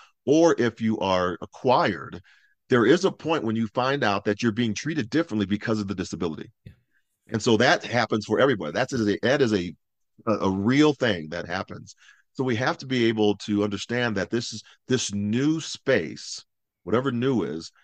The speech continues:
Speaker 1: it's no prior point of reference. And if it's no prior point of reference, we can't use old systems, old thoughts, old ideas to put into a new bucket to expect a different output. We say it, you know, generally,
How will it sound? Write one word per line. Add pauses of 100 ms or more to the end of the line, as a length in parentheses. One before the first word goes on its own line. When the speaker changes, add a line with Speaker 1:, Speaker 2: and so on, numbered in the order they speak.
(140)
Speaker 1:
it's
no
prior
point
of
reference. (480)
And
if
it's
no
prior
point
of
reference,
we
can't
use
old
systems,
old
thoughts,
old
ideas (260)
to
put
into
a
new
bucket
to (200)
expect
a
different
output. (460)
We
say
it,
you
know,
generally,